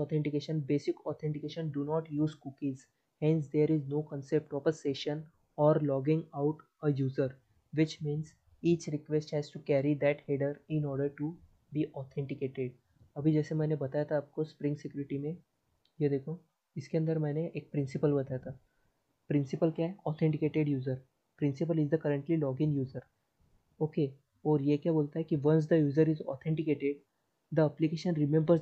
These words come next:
the user and stores the information in the application context। This is why we do not require to provide a user I D and password at every request।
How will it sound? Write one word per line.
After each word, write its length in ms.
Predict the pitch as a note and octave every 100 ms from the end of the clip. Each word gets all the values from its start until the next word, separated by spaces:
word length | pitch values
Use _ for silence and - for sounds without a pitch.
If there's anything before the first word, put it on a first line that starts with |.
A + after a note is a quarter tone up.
| E3+
the 80 | D#3
user 240 | C3+ D#3 - E3
and 100 | E3
stores 340 | - D3+ D#3+ D#3+
the 100 | E3
information 520 | C#3+ D#3 D3 C#3+ E3+
in 80 | D#3+
the 100 | D#3+
application 460 | D3 - D3 D3+ D#3+ D#3
context। 560 | C3+ C3 C3 - - _ - _ _
This 240 | C#3+ D3+ -
is 140 | D#3+
why 160 | D#3 E3 D#3+
we 80 | D#3+ C#3+
do 100 | C#3+
not 180 | D#3+ D#3
require 280 | C#3+ D3 D3
to 60 | D#3 D#3
provide 280 | C#3+ D#3 D#3 _ -
a 100 | D#3
user 280 | C#3+ C#3 E3 D3+
I 20 | D3
D 80 | D#3
and 60 | D#3
password 320 | C#3+ - D#3 D#3 D#3+
at 100 | - - C#3
every 260 | C#3 E3+ D3+
request। 440 | C3+ _ - -